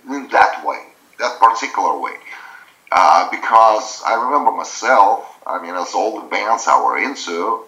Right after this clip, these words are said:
and still into, you know, but I had to wait. If I wanted to know something about the new album or interview with somebody,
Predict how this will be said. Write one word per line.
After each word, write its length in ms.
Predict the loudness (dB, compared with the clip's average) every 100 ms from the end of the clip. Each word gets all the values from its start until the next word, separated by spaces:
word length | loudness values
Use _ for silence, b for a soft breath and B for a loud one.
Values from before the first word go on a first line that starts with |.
| _
and 100 | -14
still 400 | -12 -6 0 0
into, 320 | 0 -4 -6 -2
you 180 | 0
know, 160 | 4 6
but 160 | 6 4
I 140 | 2
had 240 | 2 2 0 -8
to 260 | -10 -6
wait. 380 | -6 -4 -6 -8 -20 B B B B
If 140 | 0
I 140 | 4 6
wanted 280 | 6 4 -2 -10
to 140 | -6
know 200 | 0 0
something 360 | 4 2 2 4
about 280 | 4 4
the 60 | -2
new 260 | -10 -8 4
album 480 | 8 8 4 -2
or 240 | 4 4 2
interview 680 | -8 -8 -6 -6 -6 -8 -8 -10
with 100 | -4
somebody, 560 | 2 6 6 4 0